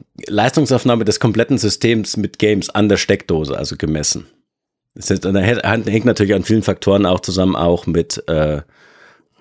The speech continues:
ja, Leis-, äh, Wirkungsgrad, aber die benutzen ja das gleiche Zeug für alle, also ist es vergleichbar. Da, da ist er dann mit diesem Adaptive Boost sind sie bei fünfhundertachtzig.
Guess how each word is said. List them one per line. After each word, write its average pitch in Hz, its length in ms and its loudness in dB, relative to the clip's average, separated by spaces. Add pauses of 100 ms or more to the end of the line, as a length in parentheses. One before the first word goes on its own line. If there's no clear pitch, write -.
(200)
ja, 80 300 -2
Leis-, 80 480 -2
äh, 95 200 0
Wirkungsgrad, 92 640 0
aber 90 140 2
die 98 240 0
benutzen 113 460 2
ja 98 60 6
das 95 160 2
gleiche 90 300 0
Zeug 82 240 0
für 87 260 0
alle, 92 260 2
also 82 160 -2
ist 78 100 -4
es 82 80 -6
vergleichbar. 87 720 -2 (800)
Da, 92 180 0
da 113 120 2
ist 120 120 4
er 123 60 0
dann 127 140 4
mit 139 120 2
diesem 156 200 4
Adaptive 131 480 0
Boost 117 340 2
sind 113 160 2
sie 104 80 2
bei 95 180 2
fünfhundertachtzig. 107 960 0